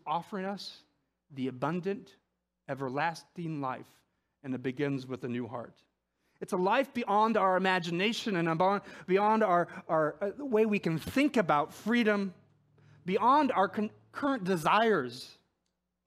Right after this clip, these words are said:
The previous interaction with the cr-, the Jesus with the crowd was focused on all the crowds and their need and their brokenness, right? And Jesus is testing them, and, and he's revealing, we talked about last week,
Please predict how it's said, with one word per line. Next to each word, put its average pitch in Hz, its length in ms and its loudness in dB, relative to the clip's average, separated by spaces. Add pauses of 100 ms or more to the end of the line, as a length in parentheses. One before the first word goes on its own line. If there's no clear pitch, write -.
(1040)
The 185 80 -2
previous 269 520 2
interaction 208 760 0 (280)
with 220 220 2
the 220 80 0
cr-, - 200 -4
the 180 100 0
Jesus 202 220 0
with 202 180 -2
the 196 80 0
crowd 202 420 2
was 185 180 0
focused 226 420 0
on 185 180 2 (300)
all 294 220 6
the 269 120 4
crowds 185 920 2 (1120)
and 185 180 2
their 247 200 4
need 262 300 4
and 202 140 2
their 226 120 2
brokenness, 233 640 0
right? 247 280 0 (920)
And 170 120 -2
Jesus 214 280 0
is 185 120 -2
testing 240 320 -2
them, 226 220 2
and, 214 180 0
and 226 120 4
he's 254 220 2
revealing, 262 460 4
we 233 80 2
talked 240 240 2
about 247 140 2
last 240 200 0
week, 220 140 0